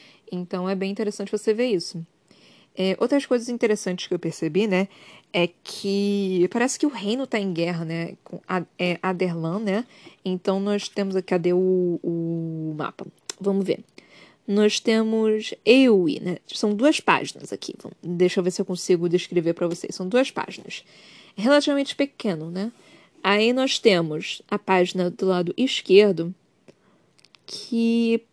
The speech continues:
parece um deserto, nada demais. E tem Urpa,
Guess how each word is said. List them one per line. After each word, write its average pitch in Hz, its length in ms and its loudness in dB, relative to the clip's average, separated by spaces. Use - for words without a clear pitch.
parece 240 300 2
um 254 80 -2
deserto, 226 1160 4
nada 214 280 4
demais. - 560 -4
E 180 100 -12
tem 170 300 0
Urpa, 190 600 4